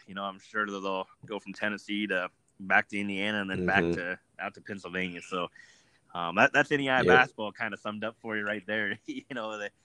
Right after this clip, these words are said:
Speaker 1: that you don't have the luxuries of just hopping on a plane and going wherever you want to. You know, a lot of, a lot of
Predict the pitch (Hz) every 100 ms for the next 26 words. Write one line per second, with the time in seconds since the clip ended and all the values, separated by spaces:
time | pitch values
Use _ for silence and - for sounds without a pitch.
0 | _ _ _ - 98 107 117 113 110 104
1 | 113 110 98 98 101 104 110 110 104 95
2 | 107 107 101 98 101 104 101 101 95 92
3 | 95 104 101 92 90 90 92 101 101 98
4 | 107 107 104